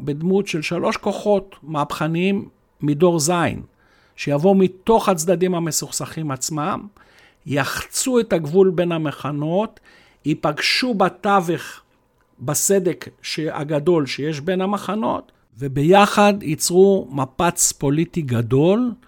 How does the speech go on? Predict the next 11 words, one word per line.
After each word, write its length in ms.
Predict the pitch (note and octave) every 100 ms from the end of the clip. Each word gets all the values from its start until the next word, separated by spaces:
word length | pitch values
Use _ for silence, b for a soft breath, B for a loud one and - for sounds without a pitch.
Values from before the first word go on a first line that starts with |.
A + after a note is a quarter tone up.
| b b b b b b
כזה 300 | - B2 E3
שיפרק 600 | F3 D#3+ - D3 E3+ F3
את 140 | E3 D#3+
הגדרות 720 | C3+ B2+ B2+ D3+ F#3+ G3+ G3+
ויפיל 420 | A#2+ B2+ B2 F3
את 120 | F3 -
החומות 720 | - C#3 D3 E3+ G3 G#3+ - _ -
ויפיל 600 | G#2+ C#3+ B2+ - G#3 F3+
את 120 | F3
המערכת 600 | D3 C3+ C3 C#3 - B2+
כולה. 340 | - G#2+ G2+